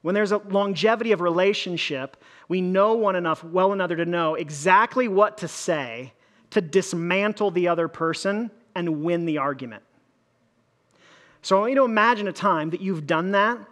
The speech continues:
when we feel the satisfaction that comes from winning. And, and here's the thing in what Paul's saying here. As we bask in the satisfaction of winning,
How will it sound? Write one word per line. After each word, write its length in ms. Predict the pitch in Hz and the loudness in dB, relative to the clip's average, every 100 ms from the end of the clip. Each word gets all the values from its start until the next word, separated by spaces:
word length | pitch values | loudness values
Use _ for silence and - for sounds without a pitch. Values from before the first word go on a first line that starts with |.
| _ _ _ _ _ | _ _ _ _ _
when 200 | - 190 | -4 -2
we 280 | 190 214 208 151 - | 0 0 0 -4 -10
feel 520 | - - 240 254 202 | -12 -6 -2 0 0
the 80 | 175 | -2
satisfaction 1080 | - 214 190 185 - - 196 214 - 214 208 | -2 0 0 -2 -6 0 2 2 0 -4 -4
that 160 | - | -6
comes 420 | - 196 147 147 | -4 -2 -2 -6
from 240 | - 180 165 | -8 -6 -2
winning. 380 | 175 160 131 135 | -2 -2 -6 -10
And, 160 | 156 | -10
and 100 | 165 | -10
here's 300 | 170 139 202 | -10 -6 -6
the 80 | 202 | -6
thing 380 | 208 196 123 - _ _ _ | -6 -6 -6 -12 _ _ _
in 140 | - 160 | -4 0
what 160 | 180 | 0
Paul's 260 | - 170 160 | 0 -4 -2
saying 300 | - 151 135 | -6 -6 -6
here. 320 | 110 120 - _ _ _ _ _ _ _ _ - - | -10 -18 -20 _ _ _ _ _ _ _ _ -20 -6
As 200 | 190 165 | -4 -2
we 380 | 170 170 240 285 | -4 -2 0 0
bask 840 | 185 135 196 185 139 110 - - - - _ _ _ _ _ _ - | -2 -2 2 4 2 -2 -10 -16 -20 -20 _ _ _ _ _ _ -4
in 120 | 208 | -2
the 80 | 190 | -2
satisfaction 1080 | - 202 175 165 - 202 202 208 - 214 214 | 0 2 2 -2 0 4 4 2 -4 -4 -4
of 160 | 160 | -6
winning, 520 | 143 175 156 117 113 | -4 -2 -2 -6 -18